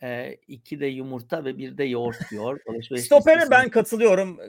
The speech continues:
Speaker 2: Golcü
Speaker 1: Stoper
Speaker 2: olana
Speaker 1: kesinlikle
Speaker 2: da
Speaker 1: lazım.
Speaker 2: kaç tane golcü lazım? Yani
Speaker 1: Ya
Speaker 2: elinde
Speaker 1: şimdi
Speaker 2: şu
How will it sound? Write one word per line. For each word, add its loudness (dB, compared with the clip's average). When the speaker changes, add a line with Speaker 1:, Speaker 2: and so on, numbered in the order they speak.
Speaker 2:
Golcü 2
Speaker 1:
Stoper 8
Speaker 2:
olana -2
Speaker 1:
kesinlikle 2
Speaker 2:
da -
Speaker 1:
lazım. 2
Speaker 2:
kaç -2
tane 0
golcü -6
lazım? -8
Yani -8
Speaker 1:
Ya 4
Speaker 2:
elinde 0
Speaker 1:
şimdi 0
Speaker 2:
şu -14